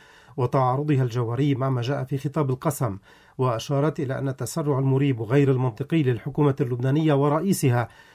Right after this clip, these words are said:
بتبني المطالب، المطالب الأمريكية هو مخالفة ميثاقية واضحة، كما أنه يضرب أسس اتفاق الطائف الذي يحفظ حق لبنان في الدفاع عن نفسه، وأن المحاولات البائسة للتعرض لسلاح المقاومة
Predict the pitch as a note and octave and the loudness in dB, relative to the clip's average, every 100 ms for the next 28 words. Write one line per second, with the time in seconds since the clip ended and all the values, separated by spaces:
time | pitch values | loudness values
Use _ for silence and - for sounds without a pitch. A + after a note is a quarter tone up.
0 | - C3+ C#3+ C#3+ C3+ G3+ E3+ C3 A#2 D3+ | -2 2 2 2 2 2 2 2 0 0
1 | C#3+ D3 D#3 C#3 C3+ F#3 F3 B2+ A#2 B2 | 0 -2 -4 -4 2 4 4 4 -2 -6
2 | A2 E3+ D#3 C#3+ - - _ - D#3 D#3 | -2 2 4 4 2 -12 _ 4 6 6
3 | D3+ G#3 G#3 F#3+ F#3 E3 D#3 C3 C#3 - | 2 0 0 0 0 2 2 2 -2 -2
4 | E3 C#3 B2+ D3+ C3+ G#2+ - - B2+ D#3+ | 2 2 2 2 0 -4 -8 -6 -2 2
5 | C3+ C3+ D3 C#3+ C#3 C#3 E3+ C#3 D#3 B2+ | 4 6 4 4 2 2 0 -2 -2 -2
6 | - C3+ D3+ C3+ C3 D3 D3+ D3 - - | -4 -4 -2 -4 -4 -2 0 -2 -2 -20
7 | - - C3+ B2+ C#3+ D#3 D#3+ C3+ - - | -20 -2 2 4 4 2 0 -2 -4 -4
8 | D3+ C3 A#2+ D3 C3+ B2+ A#2+ D#3+ C#3+ A#2+ | -2 0 2 0 0 -4 -2 0 0 0
9 | C3+ D3 - C3 - - - - C3+ C3+ | 0 -2 0 0 0 -8 -20 -6 -2 2
10 | C#3+ B2+ - B2+ C3 D3+ D3 A2+ D#3 D3+ | 2 2 0 0 2 2 2 0 0 -2
11 | D3+ B2+ B2+ A2 C3+ C#3+ B2+ B2+ A#2+ C3 | -2 -2 -2 -2 0 2 2 2 2 2
12 | C#3+ D3+ B2 A#2 E3 D3+ C3 A#2+ | 0 2 0 4 6 8 8 2